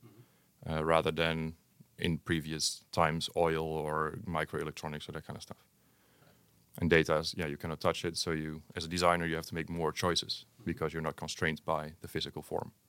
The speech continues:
Speaker 1: Mm-hmm.
Speaker 2: of data,
Speaker 1: Yeah.
Speaker 2: because it has no form.
Speaker 1: Is there any certain way or direction that you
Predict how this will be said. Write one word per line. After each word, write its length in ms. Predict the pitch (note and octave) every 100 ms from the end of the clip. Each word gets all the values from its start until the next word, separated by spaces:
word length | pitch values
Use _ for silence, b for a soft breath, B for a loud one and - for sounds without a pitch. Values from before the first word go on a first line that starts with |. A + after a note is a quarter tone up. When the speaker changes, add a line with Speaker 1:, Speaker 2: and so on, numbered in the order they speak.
| -
Speaker 1:
Mm-hmm. 640 | - - - _ _ -
Speaker 2:
of 60 | D#2
data, 260 | D2 - - - _ _ _
Speaker 1:
Yeah. 80 | - _
Speaker 2:
because 160 | - E2
it 60 |
has 120 | D#2+ D#2
no 80 |
form. 200 | - - - _ _ _ _ _ _ _ _ _ _ _ - B -
Speaker 1:
Is 120 | A2+
there 280 | G#2+ G#2 A2+
any 260 | A2 G#2+
certain 720 | G2 - A#2 A2+ G2+ G2 F#2+ F#2
way 440 | F#2+ F#2+ F2+ F2
or 100 | E2+
direction 560 | F2 F2 F2+ - F#2 E2+
that 260 | F2+ -
you 360 | G2+ G#2+ G#2